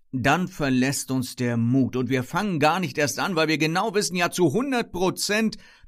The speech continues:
dass es auch schiefgehen könnte. Kennst du solche Situationen? Mit Sicherheit. Und dabei bist du nicht allein. Jedem Menschen auf dieser Welt geht es so.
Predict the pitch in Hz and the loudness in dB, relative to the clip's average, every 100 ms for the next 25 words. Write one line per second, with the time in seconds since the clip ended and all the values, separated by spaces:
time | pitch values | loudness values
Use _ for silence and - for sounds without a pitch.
0 | - - 127 131 135 127 120 - 123 - | -20 -8 -6 -4 -4 -4 -4 -6 -6 -8
1 | - - 107 95 - - _ - 156 190 | -12 -10 -12 -12 -16 -20 _ -6 -4 -2
2 | - 175 156 165 151 147 151 151 143 147 | -2 -2 -2 -2 -4 -4 -2 0 0 0
3 | 147 147 147 131 - _ _ - 160 156 | -2 0 -2 -6 -14 _ _ -14 -8 -8
4 | - 123 117 120 117 117 120 127 127 147 | -4 -4 -2 -2 -2 -2 -4 -4 0 0
5 | 151 151 143 156 - 147 156 180 - 139 | 2 2 2 -2 0 -2 0 -2 -4 -2
6 | 135 123 123 117 - - 113 165 247 220 | 0 0 -2 -6 -12 -14 -4 -2 0 2
7 | 190 160 175 185 170 151 127 160 185 156 | 2 2 0 -2 -2 -2 -2 -4 0 0
8 | 139 127 135 135 - 123 113 123 110 104 | 2 2 0 -2 -4 -4 0 0 -2 -10
9 | - - - | -12 -14 -16